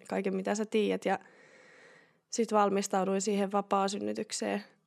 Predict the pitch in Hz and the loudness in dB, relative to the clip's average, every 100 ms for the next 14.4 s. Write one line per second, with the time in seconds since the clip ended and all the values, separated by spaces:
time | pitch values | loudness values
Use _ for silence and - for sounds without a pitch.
0 | _ _ - - 226 269 - 262 262 226 | _ _ -20 -2 2 2 6 6 8 8
1 | 254 240 214 202 196 214 190 185 190 190 | 6 6 6 6 2 0 0 2 4 4
2 | 185 175 180 175 175 175 170 - - - | 4 4 4 2 4 2 2 -2 -4 -20
3 | - - - - _ - 202 196 _ 175 | -20 -20 -20 -20 _ 0 0 -2 _ 2
4 | 160 - 185 185 196 190 180 - - - | 4 2 2 2 2 2 0 -2 -4 -2
5 | 185 - 175 180 185 190 185 185 208 190 | -2 2 2 4 0 2 2 2 2 4
6 | 185 190 202 - 190 - 175 190 - 185 | 2 2 0 2 2 2 0 0 -4 -4
7 | 180 160 180 - 214 - 196 226 190 180 | 0 0 0 -2 -4 -2 0 4 4 2
8 | 180 170 160 190 196 208 190 196 - 196 | 0 -2 0 -2 -2 -2 -2 -4 -2 0
9 | 190 196 202 208 196 190 170 180 - _ | 0 0 0 2 4 2 0 -2 -4 _
10 | _ _ _ _ _ _ _ _ _ 185 | _ _ _ _ _ _ _ _ _ -4
11 | 180 180 190 196 - 202 196 _ _ _ | -2 -2 -2 -4 -2 -2 -4 _ _ _
12 | _ _ _ _ _ - - 208 - - | _ _ _ _ _ -8 -6 -6 -6 -6
13 | 202 - 208 208 190 185 196 196 190 185 | -4 -2 -2 -2 -2 -2 0 0 2 0
14 | 196 208 214 202 | 0 -2 0 0